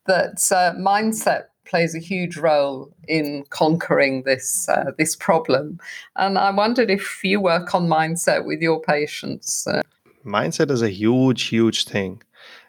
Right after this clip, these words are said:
Speaker 2: Um, everything starts in the mind as far as your habits go,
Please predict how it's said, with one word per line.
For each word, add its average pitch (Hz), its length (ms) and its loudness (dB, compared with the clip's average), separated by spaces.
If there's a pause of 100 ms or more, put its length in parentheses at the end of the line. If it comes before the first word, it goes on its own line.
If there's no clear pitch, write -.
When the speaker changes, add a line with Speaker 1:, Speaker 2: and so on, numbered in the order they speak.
Speaker 2:
Um, 110 340 2
everything 170 360 2
starts 139 300 2
in 120 80 0
the 101 80 0
mind 95 440 -2 (520)
as 131 240 2
far 123 260 4
as 113 160 2
your 117 180 4
habits 104 380 -2
go, - 260 -8